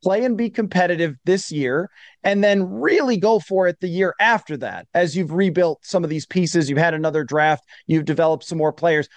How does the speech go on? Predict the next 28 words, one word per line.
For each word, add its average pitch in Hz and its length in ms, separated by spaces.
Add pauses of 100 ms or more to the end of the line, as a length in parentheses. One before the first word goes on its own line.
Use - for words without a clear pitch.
(240)
All 247 400
roads 208 320
lead 220 160
that. 220 160
And, 208 340
and 202 140
if 185 80
they 262 160
get 277 260
there, 147 400 (500)
then 214 220
it 208 160
will 208 180
look 285 220
like 202 320
their 262 240
plan 220 380
also 247 340
worked - 440 (180)
when 185 180
Kwesi 196 420
Adofo-Mensah 170 540
and 160 100
Kevin 160 220
O'Connell 147 380
got 233 240
here, 175 160
because 156 340